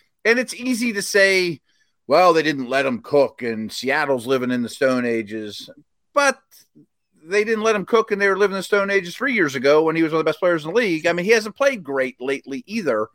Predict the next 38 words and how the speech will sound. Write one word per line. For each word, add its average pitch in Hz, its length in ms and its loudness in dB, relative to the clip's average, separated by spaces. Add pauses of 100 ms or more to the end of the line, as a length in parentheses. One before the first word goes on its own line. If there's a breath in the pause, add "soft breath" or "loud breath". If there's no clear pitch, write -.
(420 soft breath)
I 202 120 2
do 240 240 -4
think 226 200 -4
he'll 202 120 2
be 185 160 0
a 165 60 4
massive 160 440 -4
success 160 400 -2
for 170 140 -6
the 151 80 -4
Broncos. 147 720 2 (480)
But, - 260 4 (100)
you 190 100 2
know, 175 60 4
if 180 140 0
we're 190 140 0
gonna 190 80 0
harp 196 260 2
on 208 180 0
negatives, 160 440 0
which 165 160 -6
I 170 60 0
promise 156 480 -2
to 202 100 -10
do, 127 460 -4 (420)
there's 226 300 0
times 196 680 -2
where, 165 540 2 (560)
because 151 360 0
of 196 120 -6
his 220 160 -2
height, 123 280 -4 (120)
he 135 240 -10
does 185 200 0
not 151 320 -2
see 135 360 -8
things 165 340 -6
come 156 360 -4